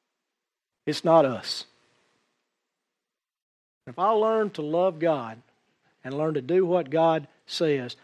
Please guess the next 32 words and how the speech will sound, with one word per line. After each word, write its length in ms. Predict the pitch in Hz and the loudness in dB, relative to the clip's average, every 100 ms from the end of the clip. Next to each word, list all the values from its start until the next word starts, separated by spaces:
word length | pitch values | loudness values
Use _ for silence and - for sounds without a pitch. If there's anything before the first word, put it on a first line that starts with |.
| _ | _
he'll 200 | - 208 | 0 0
separate 680 | - - 220 - 151 147 131 | 2 2 2 4 0 0 -2
me 160 | 143 139 | -6 -6
at 120 | 131 | -6
some 240 | 180 165 | -6 -6
point 280 | 151 139 120 | -6 -6 -8
from 120 | 131 | -8
that 120 | 127 | -6
little 160 | 120 135 | -4 -4
trailer. 460 | - 143 123 117 - - _ _ _ _ _ _ - | 0 0 0 -6 -14 -20 _ _ _ _ _ _ -4
I 120 | 135 | 0
won't 160 | 139 131 | 2 0
have 80 | 131 | -4
to 60 | - | -4
pull 180 | 139 131 | -4 -2
it 80 | |
around 400 | 131 135 127 117 | 0 0 0 -2
anymore. 420 | 117 117 113 107 - | -4 -6 -6 -8 -6
I 60 | 131 | -2
won't 140 | 170 | 0
have 100 | 185 | 0
to 80 | 190 | 0
drag 320 | 175 190 180 | 4 6 6
that 140 | 143 117 | 2 -4
suitcase 600 | - 139 - 127 127 - | -2 -4 -4 -8 -8 -6
with 240 | 175 - | -6 -6
me. 180 | 107 92 - - - _ _ _ _ _ - | -14 -16 -20 -20 -20 _ _ _ _ _ -4
But 140 | 170 | 2
I 200 | 190 226 | 4 4
have 120 | 220 170 | 2 0
to 60 | |
let 400 | 151 165 180 175 | 0 4 2 0